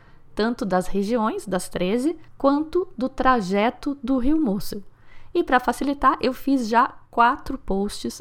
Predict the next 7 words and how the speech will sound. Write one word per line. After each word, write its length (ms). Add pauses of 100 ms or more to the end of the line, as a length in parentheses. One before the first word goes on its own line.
muito 440
legais 380
e 40
informativos 720
no 160
Instagram. 560 (320)
Aproveita, 640